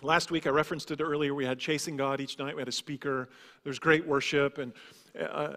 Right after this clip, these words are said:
at the end of service on this side of the auditorium, there's usually one or two people, maybe more, that are listening to see if God wants us to pray for something specific. They're asking a question. It's not voodoo. We're just saying,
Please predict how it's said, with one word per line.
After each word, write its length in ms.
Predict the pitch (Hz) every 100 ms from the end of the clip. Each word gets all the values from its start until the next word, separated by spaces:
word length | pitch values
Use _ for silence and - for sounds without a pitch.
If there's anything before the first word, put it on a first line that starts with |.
| -
at 100 | 170
the 140 | 180
end 100 | 190
of 60 | 180
service 320 | - 180 170
on 80 | 156
this 140 | 170
side 160 | - 175
of 60 |
the 100 | 160
auditorium, 500 | 156 156 - 156 156
there's 260 | 147 131 170
usually 840 | 247 294 302 202 170 151 139 147 165
one 260 | 156 190
or 60 | 208
two 300 | 196 - 202
people, 680 | 180 170 170 175 170 170 - - -
maybe 240 | 160 190
more, 280 | 175 156 151
that 140 | 156
are 140 | 156 170
listening 960 | 190 269 302 - 180 143 139 175 190 - _ _ _ _ _ _
to 100 | 170
see 200 | - 220
if 180 | 180 160
God 320 | 185 208 208
wants 340 | 185 180 - -
us 220 | 165 151
to 100 | 160
pray 240 | - 170
for 140 | 160 160
something 240 | 165 151
specific. 560 | 135 - - 131 127 -
They're 160 | 170 220
asking 460 | 240 254 302 285
a 60 | 294
question. 420 | - 190 165 180
It's 140 | 196 214
not 160 | 233
voodoo. 400 | 160 180 175 151
We're 160 | 196 180
just 220 | 220 220
saying, 320 | 214 190 175